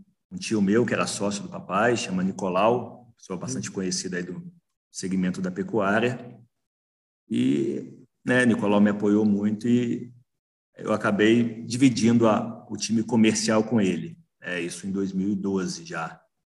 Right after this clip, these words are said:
Speaker 1: Aí eu assumi a cadeira de diretor, é, agro, vamos falar assim, ele tocava a parte de pecuária, que é, é o background dele, né, toda a história dele veio da pecuária,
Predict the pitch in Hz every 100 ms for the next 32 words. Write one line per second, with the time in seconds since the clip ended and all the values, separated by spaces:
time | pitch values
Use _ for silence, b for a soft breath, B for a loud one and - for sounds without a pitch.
0 | _ _ _ _ _ - 92 98 101 107
1 | 101 101 101 104 98 92 98 98 - 101
2 | 90 - - _ - 90 90 87 90 90
3 | 101 120 131 101 95 95 90 98 104 104
4 | - 120 135 139 - b b _ 104 104
5 | 101 85 101 98 95 98 92 - 90 98
6 | 98 95 90 117 101 95 98 90 - -
7 | - _ _ 90 92 92 98 92 98 87
8 | 95 98 90 92 95 - - 92 92 -
9 | 87 87 90 90 87 _ _ _ 101 113
10 | 98 101 98 95 92 110 127